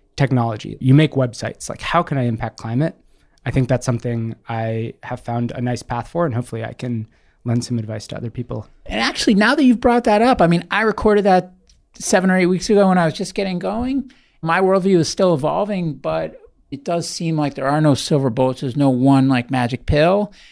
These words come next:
Speaker 2: and that we need all the help we can get. And ultimately, we need big, we need small, we need everything in between.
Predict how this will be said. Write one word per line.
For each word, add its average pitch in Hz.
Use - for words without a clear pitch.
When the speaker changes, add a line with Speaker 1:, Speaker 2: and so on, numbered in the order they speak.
Speaker 2:
and 143
that 135
we 170
need 226
all 202
the 190
help 190
we 202
can 160
get. 208
And 175
ultimately, 180
we 160
need 156
big, 175
we 160
need 160
small, 165
we 165
need 156
everything 160
in 143
between. 180